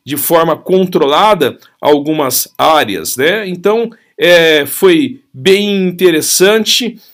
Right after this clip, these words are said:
é, como um laser pode ser terapêutico e também como um laser pode causar um dano térmico. E nessa imprentada e nessa viagem sobre o laser,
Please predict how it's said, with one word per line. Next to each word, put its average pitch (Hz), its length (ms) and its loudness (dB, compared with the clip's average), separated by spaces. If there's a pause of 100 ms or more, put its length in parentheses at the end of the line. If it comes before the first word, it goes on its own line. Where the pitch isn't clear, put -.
(180)
é, 156 420 2 (200)
como 226 300 2
um 214 240 2
laser 185 560 2
pode 170 260 0
ser 160 300 0
terapêutico 208 1040 0 (200)
e 165 120 -8
também 185 400 0
como 202 260 0
um 190 80 2
laser 175 640 2 (180)
pode 175 560 2 (100)
causar 170 560 0
um 160 140 -2
dano 156 380 -2
térmico. 117 680 -6 (320)
E 151 80 -2
nessa 196 500 4
imprentada 196 1040 0 (240)
e 151 80 -6
nessa 170 720 0 (200)
viagem 180 920 0
sobre 156 560 -2
o 220 120 -6
laser, 214 500 0